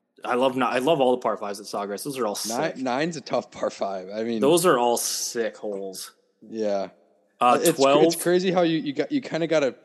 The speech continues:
Speaker 2: flirt with the right side on the tee shot on nine to have a better look at the green, but it's like there's a creek right there, so you don't wanna
Speaker 1: Yeah.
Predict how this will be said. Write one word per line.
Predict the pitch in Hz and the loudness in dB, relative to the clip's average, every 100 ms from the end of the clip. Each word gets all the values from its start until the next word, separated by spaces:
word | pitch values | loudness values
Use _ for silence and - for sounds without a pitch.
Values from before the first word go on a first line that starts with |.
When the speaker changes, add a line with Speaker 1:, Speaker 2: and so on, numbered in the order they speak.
| _ - | _ -4
Speaker 2:
flirt | 143 160 | -2 0
with | 160 - | -4 -6
the | 127 | -4
right | 120 131 | -2 -2
side | - 123 123 131 | -2 -2 0 0
on | 120 | -4
the | |
tee | - 120 | -6 -10
shot | - 127 117 | -6 -4 -2
on | 110 | -4
nine | 104 107 120 143 | -4 -4 -4 -4
to | 139 | -4
have | 123 120 107 _ _ _ _ - | -2 -2 -2 _ _ _ _ -8
a | |
better | 113 120 123 | 0 2 2
look | 117 120 | 0 -2
at | 117 | -8
the | 101 | -8
green, | 104 110 127 139 | -6 -2 0 0
but | 113 | -2
it's | 104 | -2
like | 113 104 | -4 -4
there's | 110 | -8
a | 95 | -10
creek | - 131 120 | -6 -4 -2
right | 139 131 | -2 -2
there, | 139 151 | 0 0
so | 160 | -2
you | 117 | -4
don't | 117 | -4
wanna | 117 120 | -2 -2
Speaker 1:
Yeah. | 117 101 | -2 -4